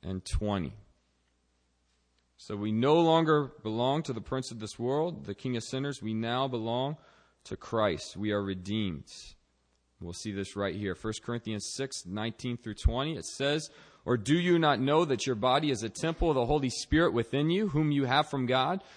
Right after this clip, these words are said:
You are not your own, for you are bought with a price. So glorify God in your body. You are not your own. You belong to God." That is our next identity trait.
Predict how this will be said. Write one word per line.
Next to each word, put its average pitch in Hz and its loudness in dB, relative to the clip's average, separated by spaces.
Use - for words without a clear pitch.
You 170 6
are 156 10
not 156 6
your 156 6
own, 123 2
for 135 -2
you 131 2
are 127 6
bought 131 6
with 135 -4
a 120 0
price. 120 0
So 117 -2
glorify 131 4
God 120 2
in 117 0
your 113 2
body. 101 2
You 107 0
are 104 2
not 120 0
your 147 2
own. 107 0
You 123 2
belong 113 2
to 113 0
God." 92 2
That 98 2
is 110 0
our 104 0
next 113 0
identity 98 -2
trait. 95 -4